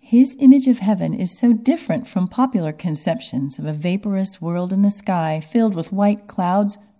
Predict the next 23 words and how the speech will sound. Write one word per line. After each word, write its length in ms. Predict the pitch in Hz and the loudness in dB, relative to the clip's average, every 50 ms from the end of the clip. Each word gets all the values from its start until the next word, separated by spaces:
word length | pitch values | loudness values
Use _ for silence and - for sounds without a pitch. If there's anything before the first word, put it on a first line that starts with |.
| _ _ | _ _
populated 640 | - 240 233 240 247 240 233 226 220 220 226 214 214 | 0 0 0 2 2 0 2 2 0 -2 -2 -2 0
with 160 | 220 214 - | -2 0 2
little 240 | 226 226 214 240 220 | 0 0 2 0 -2
cherubs 500 | - - - 240 233 175 147 135 - - | -4 -2 0 0 2 2 0 -2 -4 -6
stroking 420 | - - - 175 175 - 185 175 | -6 -4 -4 -4 -4 -2 -4 -4
golden 360 | 170 196 190 190 180 175 170 156 | -2 -2 -2 -2 -4 -4 -4 -2
harps. 420 | 180 190 170 151 - - - - _ _ _ _ _ _ _ _ _ _ _ _ _ _ _ _ _ _ _ _ - | -2 -2 -2 -2 -4 -8 -14 -18 _ _ _ _ _ _ _ _ _ _ _ _ _ _ _ _ _ _ _ _ -6
I 100 | 190 196 | -6 -6
can't 380 | 196 - - 311 392 - - | -6 -6 -6 -6 -6 -6 -6
help 400 | - - - 226 208 208 - _ | -14 -10 -4 -2 -2 -2 -4 _
but 180 | - 262 262 - | -8 -8 -8 -8
think 440 | - - 190 160 156 - - - - | -12 -10 -8 -8 -8 -10 -12 -10 -6
that 160 | 196 190 - | -6 -4 2
Lewis 340 | 220 240 269 311 339 339 - | 4 4 4 4 2 -8 -10
was 120 | - 320 - | -8 -10 -4
having 340 | - 254 254 269 262 262 | -2 0 4 6 6 6
fun 380 | 254 - - 269 262 175 165 170 | 6 4 0 0 0 2 0 -2
with 160 | 175 170 - | -6 -6 -4
the 80 | - 196 | -6 -6
Hebrew 520 | 196 - - 277 294 302 262 277 294 294 | -6 -4 -2 0 0 0 0 0 0 0
word 380 | 269 208 165 160 156 156 156 160 | 0 0 -2 -2 -4 -4 -8 -10
for 220 | - - 208 208 | -8 -6 -4 -4
glory 560 | 196 175 185 214 247 233 175 135 127 139 160 | -4 -2 -2 0 0 0 -2 -4 -6 -10 -12